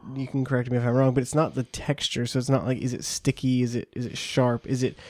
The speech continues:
it's the actual weight of that. So it's like, you know, it's not like having peanut butter in your mouth where it gets kinda sticky, but also has a lot of body to it.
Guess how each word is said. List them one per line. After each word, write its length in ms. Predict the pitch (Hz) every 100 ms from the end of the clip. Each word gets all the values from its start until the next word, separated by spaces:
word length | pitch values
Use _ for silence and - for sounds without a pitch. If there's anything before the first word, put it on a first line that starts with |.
| -
it's 160 | 143 -
the 180 | - -
actual 380 | 151 - 139 123
weight 260 | 131 135
of 140 | 123 -
that. 240 | 80 -
So 220 | - 135
it's 160 | 127 135
like, 260 | 127 120 -
you 120 | 135
know, 100 | 127
it's 120 | 123
not 80 | 143
like 100 | 131
having 240 | 127 123
peanut 320 | 113 147 131 -
butter 240 | 113 110
in 80 | 113
your 80 | 113
mouth 320 | 110 120 -
where 80 | 120
it 60 |
gets 160 | 117 -
kinda 180 | 120 120
sticky, 400 | - 135 - 127
but 140 | 120
also 300 | 120 120 123
has 200 | 131 123
a 60 | 120
lot 160 | 123
of 100 | 131
body 300 | 117 117 117
to 200 | - 95
it. 140 | 98